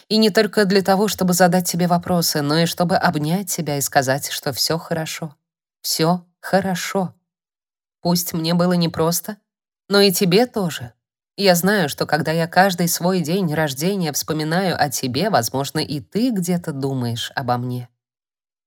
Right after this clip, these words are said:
Я поблагодарила мою биологическую мать за то, что ей хватило смелости выносить меня, чтобы отпустить.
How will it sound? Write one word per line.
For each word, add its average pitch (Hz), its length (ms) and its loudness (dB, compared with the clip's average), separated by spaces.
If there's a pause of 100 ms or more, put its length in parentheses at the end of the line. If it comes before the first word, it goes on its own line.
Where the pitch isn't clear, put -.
(160)
Я 220 320 6
поблагодарила 202 640 0
мою 143 260 0
биологическую 135 800 0
мать 143 360 -6 (260)
за 165 180 2
то, 180 100 -2
что 175 180 -4
ей 160 200 0
хватило 170 420 -2
смелости 160 580 -2
выносить 170 600 -2
меня, 143 300 -4
чтобы 120 280 -4
отпустить. - 680 -6